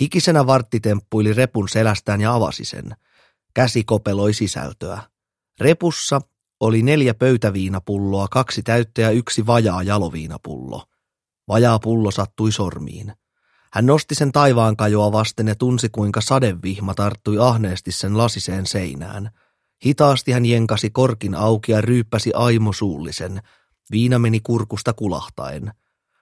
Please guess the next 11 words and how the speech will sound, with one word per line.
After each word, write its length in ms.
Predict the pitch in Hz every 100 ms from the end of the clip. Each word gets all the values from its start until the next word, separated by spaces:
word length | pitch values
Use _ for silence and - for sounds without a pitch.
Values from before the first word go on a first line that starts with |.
| _
Poltti 400 | - 165 - -
hetken 360 | 110 131 - -
kurkkutorvea 760 | 120 135 - 127 127 120 120
ja 120 | 120 120
levisi 340 | 131 123 117
sitten 380 | 113 117 120 113
vatsaan 460 | 123 - - 101
kuin 180 | 98 104
haavoja 460 | 104 123 120 110 107
lievittävä 540 | 104 101 104 107 113
lääke. 440 | 120 101 - 107